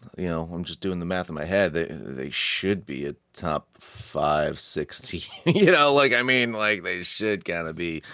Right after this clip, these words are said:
moving on up in the rankings there, uh, compared to last week. Um, I just, I, again, I, I just, d-, last year, my big knock on what, on them was they hadn't played anyone.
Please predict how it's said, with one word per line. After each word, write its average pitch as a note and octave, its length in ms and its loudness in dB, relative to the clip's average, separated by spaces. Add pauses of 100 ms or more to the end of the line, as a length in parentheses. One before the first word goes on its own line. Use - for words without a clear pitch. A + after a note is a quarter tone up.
(360)
moving F#2+ 320 2
on F2+ 200 2
up F2+ 180 0
in F2 100 -4
the E2+ 80 -4
rankings E2+ 560 -2
there, E2+ 420 0
uh, E2 240 2
compared E2 340 0
to D#2+ 80 -2
last F#2 300 6
week. E2 220 -2 (540)
Um, F2 420 4 (400)
I C#3 140 2
just, D#3 320 2
I, G#2 160 0
again, A#2 480 4
I, G2+ 240 0
I G#2+ 120 2
just, G2+ 280 -6
d-, B2 140 -2 (260)
last D3 560 2
year, A2 480 6 (640)
my A2+ 200 4
big A2+ 260 4
knock G#2 300 4
on G2+ 180 0
what, G2 240 0
on G2+ 200 2
them F#2+ 160 -2
was F#2 180 -2
they G2 140 0
hadn't G2 260 -2
played G#2 280 2
anyone. D#2+ 440 -8